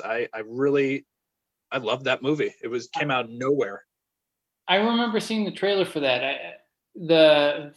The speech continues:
Speaker 2: face I
Speaker 1: Matt Smith
Speaker 2: remember
Speaker 1: was in
Speaker 2: was
Speaker 1: it.
Speaker 2: Matt Smith. Yeah,
Speaker 1: Yep.
Speaker 2: from Doctor
Speaker 1: I mean,
Speaker 2: Who.
Speaker 1: so there's something for everybody.
Speaker 2: Yeah. You know,
Speaker 1: And for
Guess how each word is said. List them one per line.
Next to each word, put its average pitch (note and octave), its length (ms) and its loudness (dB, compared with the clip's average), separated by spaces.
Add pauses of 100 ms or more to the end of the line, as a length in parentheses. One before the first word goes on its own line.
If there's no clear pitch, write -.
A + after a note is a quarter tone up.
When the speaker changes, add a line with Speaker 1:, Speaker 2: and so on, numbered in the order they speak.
Speaker 2:
face F#3+ 280 6
I E3+ 140 2
Speaker 1:
Matt F3 180 4
Smith - 80 -2
Speaker 2:
remember G3+ 180 4
Speaker 1:
was D#3 180 2
in D#3+ 100 2
Speaker 2:
was C#3 80 2
Speaker 1:
it. - 120 -4
Speaker 2:
Matt C#3+ 240 2
Smith. C#3 560 -4
Yeah, D3+ 380 2
Speaker 1:
Yep. D3 220 2
Speaker 2:
from - 100 -20
Doctor C3 240 -4
Speaker 1:
I E3 40 0
mean, F3 160 4
Speaker 2:
Who. - 140 -2
Speaker 1:
so E3+ 300 -2
there's D#3 180 2
something E3+ 300 0
for G3 120 2
everybody. B2 520 0 (300)
Speaker 2:
Yeah. D3 340 4 (840)
You A3 100 0
know, B3 140 2
Speaker 1:
And - 60 -6
for E3 200 -6